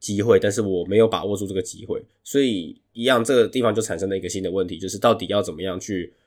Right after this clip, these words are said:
嗯，在下次如果真的有这个类似的机会的时候，要把握住之类的。所以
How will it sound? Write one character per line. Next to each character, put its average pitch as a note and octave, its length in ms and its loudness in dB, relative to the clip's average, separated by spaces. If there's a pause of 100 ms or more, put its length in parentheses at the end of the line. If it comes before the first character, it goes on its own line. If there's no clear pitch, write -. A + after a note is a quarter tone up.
(400)
嗯， F2 440 -4
在 B2 200 4
下 A#2 160 6
次 A2 160 -2
如 A2+ 100 2
果 G#2+ 100 6
真 G#2+ 160 0
的 G#2+ 60 2
有 F#2 60 6
这 F#2+ 100 2
个 F#2 60 4
类 F#2+ 140 2
似 G2 120 -4
的 F#2 120 0
机 F#2 160 -8
会 F#2 140 2
的 E2+ 80 0
时 F2+ 100 -4
候， F2 60 -4
要 E2+ 40 -6
把 - 180 -10
握 D2 200 -8
住 E2 180 -16
之 - 200 -12
类 - 120 -6
的。 - 80 -16 (600)
所 D3 180 2
以 G#2 360 2